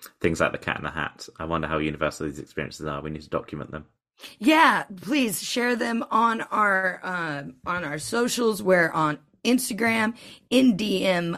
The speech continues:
Speaker 2: underscore podcast, and on Twitter for as long as it exists.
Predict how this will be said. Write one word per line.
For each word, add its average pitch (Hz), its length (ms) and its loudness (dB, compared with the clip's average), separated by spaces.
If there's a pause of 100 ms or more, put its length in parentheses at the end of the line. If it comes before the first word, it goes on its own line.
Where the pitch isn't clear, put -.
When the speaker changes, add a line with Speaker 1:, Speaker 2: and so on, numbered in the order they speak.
(140)
Speaker 2:
underscore 180 680 2
podcast, 196 1000 0 (400)
and 226 300 4
on 160 200 4
Twitter 202 460 0
for 147 220 0
as 131 160 0
long 196 320 4
as 202 120 -4
it 190 160 0
exists. 151 760 -4